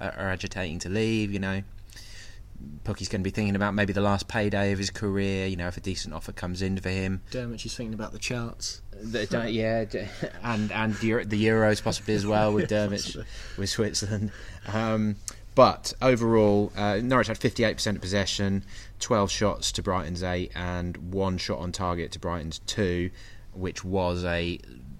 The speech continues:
Speaker 1: very weak passed shot from Dermot straight into Matt Ryan's arms. So fair play to Brighton. The thirty-six points looks like they're gonna be safe. They're just,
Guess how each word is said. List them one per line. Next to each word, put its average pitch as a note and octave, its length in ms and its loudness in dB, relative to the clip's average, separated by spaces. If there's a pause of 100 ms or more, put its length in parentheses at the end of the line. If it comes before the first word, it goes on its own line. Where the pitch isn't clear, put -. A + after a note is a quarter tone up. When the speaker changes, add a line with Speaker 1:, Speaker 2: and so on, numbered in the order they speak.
(140)
Speaker 1:
very F2+ 520 0 (240)
weak F2+ 420 -2 (200)
passed - 760 0 (160)
shot - 640 -2 (320)
from F2+ 180 -4
Dermot F2 380 -2
straight - 420 -2
into E2+ 360 0
Matt E2+ 220 -4
Ryan's E2+ 480 -2
arms. E2+ 400 0
So F#2+ 260 2 (240)
fair C3+ 160 10
play A#2+ 220 6
to G2 80 -4
Brighton. A2+ 480 6
The G#2 80 -8
thirty-six F#2 400 0
points A2+ 280 0
looks G2+ 140 -2
like F2+ 100 -2
they're G#2+ 120 0
gonna G2+ 180 0
be F#2+ 80 -2
safe. G#2 540 2
They're G#2 200 -2
just, - 220 -4